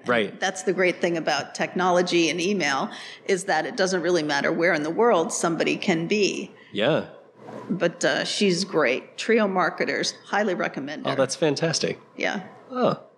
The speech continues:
Speaker 1: Um, so you, you did share that Justice is historically accurate, well-researched. Um, can you just elaborate a little bit on what makes a play of fiction historically accurate?
Speaker 2: Sure. Um, with a couple of exceptions,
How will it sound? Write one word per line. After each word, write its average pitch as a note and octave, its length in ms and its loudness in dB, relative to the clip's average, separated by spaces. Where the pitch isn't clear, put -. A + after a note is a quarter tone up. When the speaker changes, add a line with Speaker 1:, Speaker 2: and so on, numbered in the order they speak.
Speaker 1:
Um, F3+ 720 4
so F#3 360 4
you, F#3+ 300 2
you F3 160 -2
did F3 280 2
share B2+ 380 2
that A2 320 -2
Justice A#2 440 0
is G#2 160 2
historically B2+ 540 0
accurate, G#2 460 -2
well-researched. G2+ 840 2
Um, A2+ 200 0
can C3+ 160 0
you C3 80 2
just B2+ 200 -4
elaborate A2+ 580 0
a A#2 80 -2
little A2 220 4
bit A2+ 280 4
on G#2 760 0
what A2+ 280 0
makes A2+ 300 -2
a G#2 300 4
play C3+ 300 2
of G#2 160 0
fiction A2+ 340 0
historically G#2 560 -2
accurate? F#2+ 400 0
Speaker 2:
Sure. - 400 -2
Um, A#3 300 0
with B3+ 140 2
a B3+ 40 4
couple F4 380 0
of A3+ 120 4
exceptions, G#3 880 0